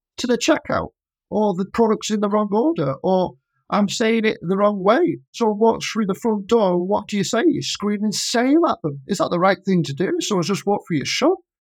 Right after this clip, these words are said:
Understanding of that physical journey that you're taking your customers on from a digital perspective definitely changes your thinking, 'cause there's huge opportunities in smoothing those journeys. Focus on conversion rate. No, it's just focus on customer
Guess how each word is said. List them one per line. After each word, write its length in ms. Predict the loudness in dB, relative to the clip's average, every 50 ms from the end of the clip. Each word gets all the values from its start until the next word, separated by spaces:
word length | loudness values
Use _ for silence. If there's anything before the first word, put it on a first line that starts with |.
| _ _ -6
Understanding 680 | -4 -2 -2 -2 -2 -2 0 2 2 2 2 0 0 0
of 80 | -2
that 160 | -2 -4 -8 _ _
physical 500 | -2 0 0 0 -2 -2 0 0 0 0
journey 540 | -2 -2 0 2 4 4 4 2 2 0 0
that 180 | 0 0 0 0
you're 320 | -2 -2 0 -2 -4 -4 -8 _ -2
taking 340 | 0 0 0 2 2 2
your 140 | 2 2 2
customers 440 | 2 2 2 2 2 0 -2 0 0
on 160 | 0 -2 -2
from 140 | -2 -2 -2
a 80 | -2 -2 -2 _
digital 400 | -4 -4 -2 -2 -2 -2 -2 -2
perspective 720 | -2 -4 -4 -2 -2 -2 -4 -4 _ -10 -12 -10 -12 -14 -18 _ _ _ _ _ _ _ _ _ _ -2
definitely 340 | 0 0 0 -2 -2 -4 -2
changes 420 | 0 0 2 2 2 0 -2 -2
your 140 | -4 -4 -2 0
thinking, 400 | 0 -2 0 -2 -4 -6 -8 -8 -12 _ _ _ _ _ _ _ _ _ _ 0
'cause 160 | 0 0 0
there's 400 | 0 -4 -4 -4 -4 -4 -4 -2
huge 400 | 2 2 2 2 2 0 0 0
opportunities 1120 | 0 0 -2 -4 -6 -6 -4 -4 -2 0 2 2 2 0 0 -2 -4 -4 -4 -8 -12 -14 -14 _ _ _ _ _ _ _ _ _
in 200 | -4 -2 -2 -2
smoothing 1000 | -4 -6 -6 -6 -6 -6 -4 -4 -2 -2 0 0 0 0 0 0 2 2 2 4
those 400 | 2 2 2 0 -2 -4 -4 -4
journeys. 640 | -2 -2 0 0 -2 -4 -6 -6 -8 -10 -12 -16 _ _ _ _ -4
Focus 320 | -2 -2 -2 -4 -6 -2 -2
on 180 | 0 0 -2
conversion 560 | -2 -2 -2 0 0 0 0 0 -2 -2 -4
rate. 120 | -4 -4 -4 -2
No, 140 | -2 -2
it's 100 | -2 -4
just 220 | -4 -4 -6 -4 -2
focus 320 | -2 -2 -2 -4 -6 -4
on 160 | -4 -4 -4
customer 480 | -4 -4 -4 -4 -4 -6 -8 -10 -12